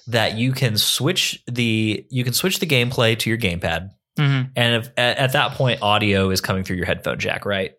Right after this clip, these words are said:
Speaker 1: The full,
Speaker 2: Right.
Speaker 1: the full game audio. I wish that I could just plug my headphones into that headphone jack and it give me the full game audio regardless of whether or not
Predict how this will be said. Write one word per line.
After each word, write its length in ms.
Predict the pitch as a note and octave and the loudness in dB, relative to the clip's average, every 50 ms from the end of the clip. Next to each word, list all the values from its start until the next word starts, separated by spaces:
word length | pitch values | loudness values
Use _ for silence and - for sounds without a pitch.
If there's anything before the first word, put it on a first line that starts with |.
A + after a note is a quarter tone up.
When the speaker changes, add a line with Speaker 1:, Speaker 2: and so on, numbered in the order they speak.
| _ | _
Speaker 1:
The 100 | - A#2 | -4 -2
full, 100 | - C3+ | 0 2
Speaker 2:
Right. 180 | B2+ B2 A2+ - | 2 2 0 0
Speaker 1:
the 100 | - A2 | -2 -2
full 180 | - - A2 G2+ | 0 2 0 2
game 240 | F#2 F2+ F2 E2 E2 | 2 0 -2 -2 -2
audio. 340 | D2+ - - - - - - - _ _ - - - - - - - - - - _ - | -4 -6 -6 -8 -8 -10 -12 -14 _ _ -20 -20 -18 -18 -18 -18 -18 -18 -18 -6 _ 2
I 80 | B2+ | 2
wish 300 | C3 B2+ D3+ E3 - - | 4 4 4 2 2 2
that 100 | - G#3+ | 2 2
I 80 | D#3+ C#3 | 2 2
could 160 | C3+ - C3 | 2 2 0
just 180 | C3 B2+ A#2 - | 2 0 -2 -2
plug 240 | - - G#2 A2 A#2 | 0 0 0 2 2
my 140 | G#2+ G2 | 2 2
headphones 800 | F#2 - F#2+ F#2+ G2 - B2 A2+ A2 A#2 B2 B2 B2 - - - - | 2 2 0 -2 0 0 2 2 2 0 0 -2 -2 -2 -4 -6 -4
into 280 | G#2+ G2+ G#2 - B2+ | -2 -2 0 2 2
that 180 | A2 G2+ F#2 - | 2 2 2 2
headphone 360 | - F#2+ F#2 - A2+ A2 A2+ | 0 -2 0 0 0 0 2
jack 440 | A2+ A#2+ A#2 A#2+ B2+ C3 C3 - _ _ _ _ _ - | 2 2 2 2 0 -2 -6 -12 _ _ _ _ _ -4
and 100 | A2+ A2 | 0 0
it 160 | - - G2+ | 0 0 0
give 200 | G2+ A2 G#2 G2+ | 0 0 0 0
me 100 | A2 A2+ A2+ | 0 0 -2
the 100 | G2+ G2 | -2 -2
full 220 | - - G#2 G#2 | 0 0 0 2
game 300 | G2+ G2+ G2 F#2+ F#2+ F2+ | 2 4 4 4 4 4
audio 340 | F2 E2 E2 G2 G2+ G2 F#2+ | 2 2 4 4 4 4 2
regardless 540 | F2+ F2 F2 - E2 D#2 D#2 D#2+ D#2 E2 - | 2 0 -2 -2 -2 -2 -2 -2 -2 -2 -2
of 100 | G2+ F#2+ | -2 -2
whether 220 | - E2 E2+ E2 E2+ | -2 -2 0 0 -2
or 60 | E2 | -2
not 360 | D#2+ D2+ D2+ D#2 - - - | -2 -4 -4 -4 -4 -6 -8